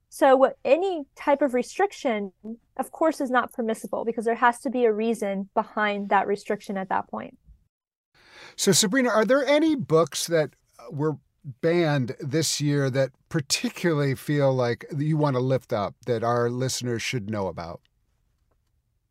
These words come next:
Speaker 1: Yeah, absolutely. So you hear about some big cases in the news a lot, like Maus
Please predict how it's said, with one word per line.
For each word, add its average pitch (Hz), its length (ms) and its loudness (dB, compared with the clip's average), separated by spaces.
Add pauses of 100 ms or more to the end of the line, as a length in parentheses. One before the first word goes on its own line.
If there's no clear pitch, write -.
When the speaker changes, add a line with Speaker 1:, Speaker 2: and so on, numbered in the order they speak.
Speaker 1:
Yeah, 269 140 4
absolutely. 226 720 2
So - 160 -2
you 247 200 2
hear 339 380 6
about 240 280 4
some 226 200 -4
big 226 200 2
cases 220 920 -4
in 226 100 2
the 220 100 2
news 247 260 6
a 233 60 4
lot, 208 200 4
like 214 140 -2
Maus 202 540 0